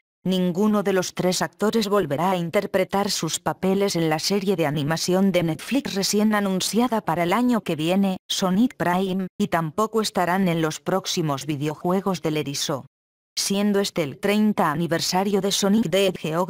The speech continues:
es probable que haya algún juego este año. Parece que la película de acción real de Sonic the Hedgehog continúa su camino hacia los galardones. Hoy hemos podido conocer que ha sido nominada a nuevos premios.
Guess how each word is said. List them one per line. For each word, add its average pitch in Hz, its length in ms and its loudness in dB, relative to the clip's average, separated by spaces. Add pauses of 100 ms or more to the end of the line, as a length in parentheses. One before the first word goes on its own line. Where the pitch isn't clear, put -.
es 196 220 0
probable 202 520 0
que 165 200 0
haya 170 240 2
algún 156 340 -4
juego 214 440 0
este 202 340 0
año. 147 460 -2 (260)
Parece 175 480 0
que 233 100 0
la 185 120 2
película 180 640 0
de 175 140 0
acción 202 480 0
real 175 320 2
de 185 120 2
Sonic 202 360 2
the 190 180 2
Hedgehog 180 440 -2
continúa 202 720 2
su 202 160 -2
camino 180 400 0
hacia 190 280 -2
los 170 200 -2
galardones. 147 880 -4 (440)
Hoy 185 220 2
hemos 196 300 0
podido 208 420 2
conocer 185 560 0
que 202 140 0
ha 196 60 -2
sido 202 360 0
nominada 170 540 0
a 196 60 0
nuevos 180 360 0
premios. 127 720 -4